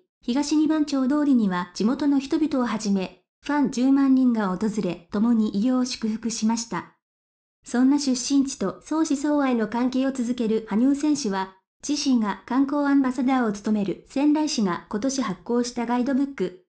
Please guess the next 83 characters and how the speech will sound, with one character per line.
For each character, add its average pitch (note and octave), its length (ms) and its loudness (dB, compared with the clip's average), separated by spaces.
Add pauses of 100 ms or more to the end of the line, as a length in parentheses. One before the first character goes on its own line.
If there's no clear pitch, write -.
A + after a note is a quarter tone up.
仙 D4 240 0
台 D4 180 4
巡 C#4 240 4
り A#3 80 2
に G#3 80 4
登 G3 240 -2
場 G3+ 160 0
し、 F#3 320 -4 (340)
仙 D4+ 220 2
台 D4 240 2
愛 A#3 120 0
を G3 60 0
語 G3+ 120 -6
っ G3+ 160 -4
て G#3+ 140 -6
い G#3 80 2
ま F#3+ 140 0
す。 - 220 -12 (100)
「僕 C#4+ 240 2
に A#3+ 140 2
と A#3 100 -4
っ A#3 40 -6
て F#3+ 180 -8
仙 C#4 240 2
台 B3 180 2
は F#3 300 -4 (120)
帰 C#4+ 200 -2
る C#4 80 2
べ A3 120 0
き F#3+ 240 -4
場 G#3+ 80 -4
所。」 G3+ 300 -8
こ A3 140 -6
ち C#4 100 -4
ら C#4 80 2
の C4+ 140 4
ガ A#3 140 0
イ C#4 40 2
ド C#4+ 140 0
ブ C#4+ 80 2
ッ - 80 2
ク B3+ 100 -4
の A3 140 0
写 G3+ 120 -4
真 B3+ 280 2
は、 G#3+ 260 -4 (240)
羽 G#3 140 -4
生 C4+ 180 4
選 C#4 220 0
手 A#3 120 -4
が F#3+ 280 -6
仙 D4+ 260 0
台 C4+ 160 2
の G#3 100 4
リ B3 140 2
ン D#4 80 4
ク B3+ 100 -2
で G3+ 120 0
滑 G3+ 220 -4
っ - 20 -8
て A3+ 160 -6
い F#3+ 100 -2
た A#3+ 120 -6
幼 A3+ 200 0
少 D4 180 0
期 - 140 -8
か B3 80 -4
ら G#3 260 -4
ず G#3 120 -2
っ - 80 -2
と A3+ 100 -4
撮 G#3 100 0
り A#3+ 80 2
続 C4 200 -6
け A#3+ 100 -4
て G#3 120 -4
い F#3 120 0
る F3 240 -6
写 - 160 -6
真 A#3 300 0
家、 G#3 260 -6
能 C#4 80 0
登。 G3+ 180 -4